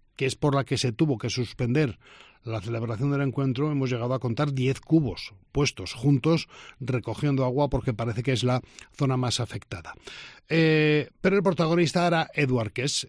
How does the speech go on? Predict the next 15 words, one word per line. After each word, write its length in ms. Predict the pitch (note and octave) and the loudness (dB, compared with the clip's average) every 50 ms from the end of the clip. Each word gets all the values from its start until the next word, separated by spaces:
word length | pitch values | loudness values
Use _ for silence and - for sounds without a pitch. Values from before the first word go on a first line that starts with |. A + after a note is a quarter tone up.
| _ _ | _ _
el 380 | - B2 A#2 A2 A2 A2 G#2+ A2+ | -8 -6 -4 -4 -4 -4 -2 0
nuevo 220 | C3 D3+ D3+ D#3 | 0 0 0 0
jugador 480 | - - D3 C#3 C#3+ C#3 D3+ D3+ C#3 B2+ | -2 0 0 0 2 2 2 0 0 0
del 180 | C3+ B2 A#2+ | -2 -2 -2
C 140 | - - D#3+ | -2 -2 -2
B 120 | D3+ D3+ C3+ | -2 -2 -4
C 220 | - - D3 C#3+ | -4 -4 -2 -2
Valladolid 500 | C#3+ C#3+ C#3+ D3 D3 D3 D3 E3 F3+ D#3+ | 0 2 2 2 2 2 2 2 2 0
que 180 | - - E3+ D3 | 2 2 2 4
viene 360 | C#3+ D#3+ F3 F#3 G3+ G#3+ A3 - - - | 4 4 4 6 4 4 2 0 -4 -8
del, 1300 | D3+ C3+ C3 D3+ C#3+ C#3 C3+ C3 B2+ B2+ B2 B2 A#2+ A#2 A2+ A2+ A2+ A2 G#2+ G#2+ G#2+ G#2+ G#2 G#2 G#2 G#2+ | -8 -2 0 2 2 2 2 0 0 -2 -2 -2 -2 -4 -4 -4 -4 -6 -6 -6 -8 -8 -8 -8 -10 -8
de 100 | A2 B2+ | -4 -2
un 120 | C#3+ E3+ | 0 0
equipo 420 | F3+ - G3 F3+ C3 F#3 G3 F3+ - | 2 2 0 0 2 2 2 2 0
madrileño 1000 | - D3+ D3+ D3+ D3 D3+ D3 C#3+ D3 D3 C#3+ C#3+ E3 G3 G3+ F3+ E3+ G3 G#3 | 0 0 2 2 2 2 2 2 2 2 2 4 4 4 6 4 4 2 0